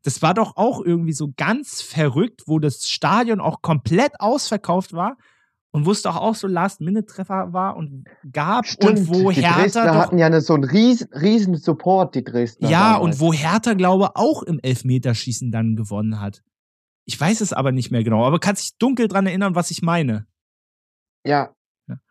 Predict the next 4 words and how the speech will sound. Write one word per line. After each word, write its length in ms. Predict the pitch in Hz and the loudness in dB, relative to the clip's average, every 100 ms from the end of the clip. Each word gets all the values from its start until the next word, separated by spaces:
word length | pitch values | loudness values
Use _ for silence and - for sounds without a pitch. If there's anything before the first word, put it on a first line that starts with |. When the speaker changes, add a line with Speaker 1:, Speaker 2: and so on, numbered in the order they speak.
| _ _ _ _ _ _ _ _ 123 | _ _ _ _ _ _ _ _ -10
Speaker 1:
Na, 160 | 117 | -6
Hertha 400 | 113 139 185 180 | -4 -2 0 -2
und 120 | 165 | -2
D-F-B-Pokal. 840 | 147 151 165 190 180 156 139 147 | -4 -6 -4 -4 -4 -10 -8 -6